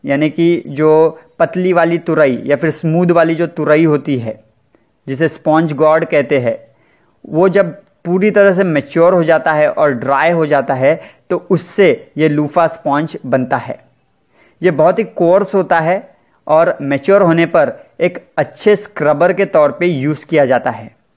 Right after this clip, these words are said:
इन सब के अलावा कुछ गॉड्स ऐसे भी है कि जिनके फ्रूट्स से डेकोरेटिव आइटम्स या फिर कंटेनर्स या फिर ऑर्नामेंट्स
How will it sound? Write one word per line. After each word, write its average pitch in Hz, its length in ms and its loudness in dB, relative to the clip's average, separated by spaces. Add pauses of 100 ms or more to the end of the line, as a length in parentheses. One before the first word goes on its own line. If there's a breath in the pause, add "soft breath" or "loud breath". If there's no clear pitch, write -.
(1200 soft breath)
इन 196 120 2
सब 190 260 -2
के 220 100 2
अलावा 175 520 2 (180)
कुछ 202 220 -2
गॉड्स 151 560 0 (320 soft breath)
ऐसे 156 320 2
भी 202 160 2
है 151 420 0 (240)
कि 190 220 2
जिनके 170 300 0
फ्रूट्स 175 460 0
से 175 520 0 (100)
डेकोरेटिव 170 580 0 (100)
आइटम्स 147 640 -4 (720)
या 147 60 2
फिर 156 140 -2
कंटेनर्स 175 1000 -2 (420)
या 151 80 2
फिर 165 300 0
ऑर्नामेंट्स 170 840 -2